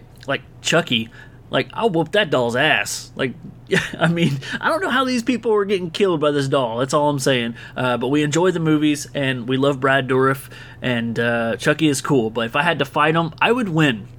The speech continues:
Like, there's no doubt in my mind. The other one is the new Pennywise. And so I know that one, that may seem like a little extreme. Like, I wouldn't fight Tim Curry Pennywise 'cause I love him. But, uh, I'm a lover, not a fighter.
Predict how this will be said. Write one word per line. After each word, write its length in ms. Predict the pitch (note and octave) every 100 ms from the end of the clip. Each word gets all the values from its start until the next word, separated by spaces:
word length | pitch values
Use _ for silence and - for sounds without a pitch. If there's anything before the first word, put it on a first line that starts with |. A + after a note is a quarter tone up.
| -
Like, 140 | - C3
there's 180 | C#3+ C3+
no 220 | D3 D#3+
doubt 240 | D3 C#3+
in 60 | C#3+
my 100 | D3
mind. 360 | C3+ A2+ G#2+ - - - - - - - - - - - - -
The 140 | C3+ C#3
other 200 | D#3+ A#3
one 340 | C4 C#4 C4 -
is 480 | E3 D#3 D3 C3 C3 - - - - -
the 160 | C#3 D3
new 240 | D3 F#3
Pennywise. 840 | D#3+ E3 D#3 C#3 A#2 G#2+ A2+ - - -
And 140 | D3 C3+
so 120 | D#3
I 60 |
know 140 | F#3 A#3
that 220 | G#3 F#3
one, 260 | D3 C3+ A#2
that 160 | E3
may 120 | F#3 D3+
seem 220 | F3 D3+
like 140 | C#3+
a 40 | C3+
little 220 | C#3+ C#3
extreme. 540 | A#2 - D3 C3 A#2 - - - -
Like, 200 | C#3 B2+ -
I 80 |
wouldn't 240 | F3+ F#3 D3+
fight 320 | E3+ D3+ - - -
Tim 240 | - D#3
Curry 320 | C3+ D#3 C3+ B2+
Pennywise 600 | - C3+ B2 B2 A#2+ A#2+
'cause 360 | A#2+ A2 - - - - - - -
I 60 | C3
love 240 | D3 D3+
him. 140 | A#2 A#2 - -
But, 200 | C3 C3+
uh, 300 | C3+ B2+ A#2 - -
I'm 100 | C#3
a 20 | C3+
lover, 260 | C#3 C3+
not 200 | E3 D3
a 40 | -
fighter. 340 | G4 D#4+ G#3+